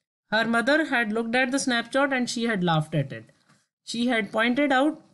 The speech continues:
<clears throat> sorry, she had pointed out that her cousin Betty and Dolly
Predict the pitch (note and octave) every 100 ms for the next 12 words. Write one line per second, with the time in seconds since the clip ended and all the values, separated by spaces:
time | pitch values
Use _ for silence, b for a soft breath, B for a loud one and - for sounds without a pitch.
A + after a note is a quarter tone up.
0 | - - - G#3+ F3 D3+ - F#3 G#3+ -
1 | - B3+ C4 B3 A3+ A#3 B3 D#4 C#4+ B3+
2 | C4+ C4 B3 B3+ A#3 G#3+ A#3+ B3 G3+ F#3+
3 | B3 C4 A#3 F#3 E3+ A#3+ F4